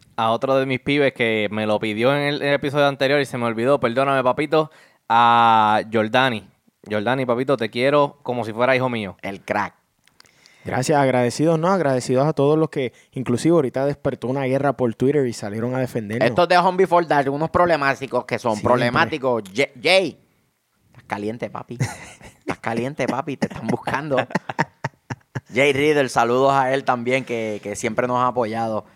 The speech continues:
Speaker 3: Sí,
Speaker 2: Eh,
Speaker 3: a todas las personas, ¿no? A todas las personas que nos siguen, siempre están muy pendientes a lo que hacemos.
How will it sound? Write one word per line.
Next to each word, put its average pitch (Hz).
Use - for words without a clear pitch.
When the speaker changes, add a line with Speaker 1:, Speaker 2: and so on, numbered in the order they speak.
Speaker 3:
Sí, -
Speaker 2:
Eh, 156
Speaker 3:
a 139
todas 139
las 156
personas, 139
¿no? 135
A 143
todas 123
las 143
personas 143
que 143
nos 127
siguen, 135
siempre 127
están 131
muy 131
pendientes 123
a 120
lo 117
que 117
hacemos. 127